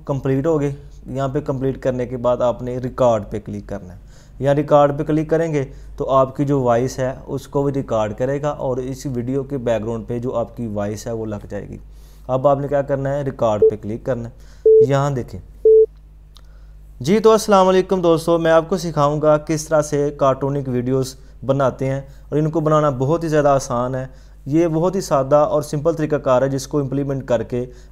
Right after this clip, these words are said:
आप YouTube चैनल के लिए वीडियोज़ को क्रिएट कर सकते हैं। मैं इसको डन कर देता हूँ। यह डन कर दिया।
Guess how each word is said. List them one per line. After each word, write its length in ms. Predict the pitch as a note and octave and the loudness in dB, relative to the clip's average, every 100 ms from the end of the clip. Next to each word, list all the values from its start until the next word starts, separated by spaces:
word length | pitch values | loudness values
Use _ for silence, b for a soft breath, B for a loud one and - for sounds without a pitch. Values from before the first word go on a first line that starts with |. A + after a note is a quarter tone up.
| - | 0
आप 220 | C3+ C3+ | 2 2
YouTube 380 | C3 D#3+ D#3+ E3 | 2 0 0 -2
चैनल 280 | D#3 C3+ B2 | 0 -2 -2
के 140 | - | -4
लिए 200 | B2 B2+ | -2 -2
वीडियोज़ 380 | B2 B2 C3 B2+ | -2 -2 -2 -2
को 120 | C#3 C3 | -6 -4
क्रिएट 320 | B2+ B2+ A2 | -2 -2 -4
कर 100 | A2 G2+ | -6 -8
सकते 320 | G2 - F#2 | -12 -14 -16
हैं। 140 | E2+ - - - - - | -16 -20 -20 -20 -20 -12
मैं 160 | C3 C3+ | -4 -4
इसको 160 | C3+ B2 | -4 -4
डन 200 | A#2+ C3+ | -4 -2
कर 180 | D#3 C3+ | -4 -4
देता 240 | C3 C3 | -6 -10
हूँ। 160 | B2+ C3 b b b b - | -12 -16 b b b b -6
यह 100 | C3+ | 0
डन 220 | C3+ D3 | 2 0
कर 180 | D#3 C#3 | 2 0
दिया। 240 | D3 D#3 | 2 -2